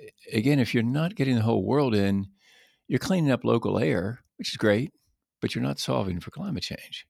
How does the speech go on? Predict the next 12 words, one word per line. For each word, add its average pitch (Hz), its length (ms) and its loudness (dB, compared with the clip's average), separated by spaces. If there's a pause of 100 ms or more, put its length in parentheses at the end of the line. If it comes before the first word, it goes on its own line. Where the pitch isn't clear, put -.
(220)
And 90 160 -4
so, 95 380 2 (840)
um, 92 480 -2 (280)
so - 140 0
the 120 220 4
incentives, 107 760 4
if - 200 0
they 107 160 2
don't 127 500 2
create 101 800 0 (280)
cost - 680 -2
crashes - 880 -2